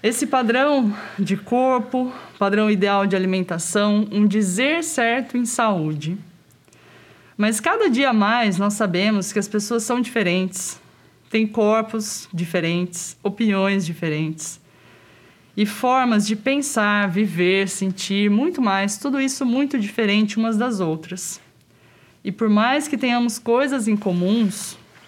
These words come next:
ainda assim são pessoas completamente diferentes.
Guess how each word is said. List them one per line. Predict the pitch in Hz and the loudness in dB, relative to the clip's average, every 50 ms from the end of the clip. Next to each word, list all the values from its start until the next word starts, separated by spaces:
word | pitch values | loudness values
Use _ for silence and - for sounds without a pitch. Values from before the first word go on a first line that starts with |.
| - - - _ _ _ _ _ _ - _ _ _ _ _ - - _ | -20 -20 -20 _ _ _ _ _ _ -20 _ _ _ _ _ -20 -8 _
ainda | 202 233 277 294 311 320 320 277 | 0 2 2 4 2 2 2 0
assim | - - 285 294 285 | 0 0 0 0 0
são | 294 302 277 | 0 -2 -2
pessoas | 269 269 - - 277 277 269 - | -2 -2 -4 -2 -2 -4 -4 -4
completamente | - - 277 285 294 285 - 226 226 226 226 233 220 196 185 196 202 208 208 - | -4 -2 0 0 -2 -2 -2 0 0 0 0 -2 -2 -2 0 2 2 0 0 -2
diferentes. | 180 190 202 202 - 196 175 156 143 143 170 - - - - - | -4 -4 -4 -2 -2 -2 -2 -2 -4 -6 -8 -8 -10 -10 -10 -12